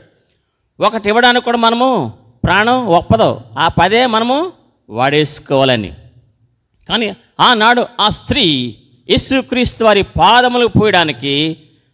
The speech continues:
సేరున్నర విలువ ఎత్తైన లక్ష యాభై వేల రూపాయల విలువైన అత్తరు భరణి పగలగొట్టేసింది,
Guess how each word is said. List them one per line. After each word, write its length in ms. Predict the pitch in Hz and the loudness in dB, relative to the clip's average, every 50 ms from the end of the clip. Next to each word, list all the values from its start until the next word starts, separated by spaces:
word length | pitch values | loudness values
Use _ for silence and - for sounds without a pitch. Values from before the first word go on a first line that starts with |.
| _ _ _ _ _ _ _ _ _ _ _ - | _ _ _ _ _ _ _ _ _ _ _ -14
సేరున్నర 1000 | - - - 190 208 220 220 220 220 220 220 214 202 202 196 190 185 180 165 165 - - _ _ _ _ _ | -6 0 2 4 4 4 4 2 0 0 0 0 2 2 2 2 2 2 0 -2 -6 -14 _ _ _ _ _
విలువ 480 | 127 151 180 202 214 208 208 202 180 - - | -2 0 2 4 4 4 4 2 0 -2 -4
ఎత్తైన 840 | 170 180 175 - - - 202 202 196 196 190 190 185 185 180 190 220 - _ _ _ _ _ _ - 139 | -4 -4 -4 -6 -4 -2 -2 0 0 0 0 2 2 0 -2 -4 -8 -14 _ _ _ _ _ _ -4 -2
లక్ష 340 | 156 - - - - - | -2 -2 -2 -6 -4 0
యాభై 520 | 208 196 196 190 185 185 185 185 185 185 185 | 2 2 2 2 2 2 2 2 2 0 0
వేల 180 | 180 185 180 | 2 0 0
రూపాయల 280 | 175 180 175 180 170 165 | 0 0 -2 0 0 0
విలువైన 580 | 156 160 175 185 180 180 180 175 170 170 165 170 - _ _ _ _ _ - | 0 0 0 0 0 0 0 0 0 -2 -2 -4 -8 _ _ _ _ _ -4
అత్తరు 440 | 160 - - - 202 196 190 185 180 | -4 -4 -2 -2 0 0 2 2 0
భరణి 540 | 147 120 110 170 226 240 226 190 185 202 208 | 0 0 2 2 2 2 2 0 -2 -2 -4
పగలగొట్టేసింది, 920 | - - 175 214 220 214 208 190 185 175 151 156 147 143 151 147 151 - | -2 -2 -2 0 0 0 0 0 0 -4 -4 -6 -4 -4 -4 -4 -4 -8